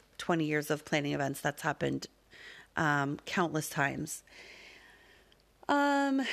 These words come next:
you know, or whatever it is, like, someone kind of steps into your orbit and is in a really toxic, nasty mood, and, you know,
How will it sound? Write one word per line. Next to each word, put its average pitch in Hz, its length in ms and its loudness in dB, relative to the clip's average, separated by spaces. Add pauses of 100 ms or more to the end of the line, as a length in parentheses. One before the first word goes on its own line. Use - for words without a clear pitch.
(200)
you 320 120 4
know, 359 120 4
or 359 140 2
whatever 370 340 4
it 349 100 2
is, 302 440 4
like, 208 220 2
someone 247 480 2
kind 247 340 0
of 233 100 2
steps - 460 2
into 233 220 2
your 214 160 6
orbit 202 440 8
and 180 160 4
is 180 160 4
in 190 120 4
a 185 80 6
really 185 340 4
toxic, 185 640 2
nasty 175 400 4
mood, 180 540 2 (500)
and, 180 680 2 (160)
you 180 200 2
know, 170 500 2